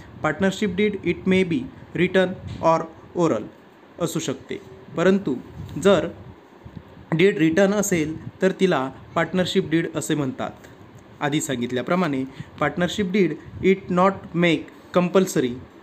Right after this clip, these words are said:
written म्हणजे deed तोंडीही असू शकते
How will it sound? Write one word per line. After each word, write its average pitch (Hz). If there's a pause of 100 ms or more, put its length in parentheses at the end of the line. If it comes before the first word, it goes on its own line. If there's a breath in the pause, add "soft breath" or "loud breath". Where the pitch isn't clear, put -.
(340)
written 175 (240)
म्हणजे 156 (280)
deed 202 (140)
तोंडीही 185
असू 160
शकते -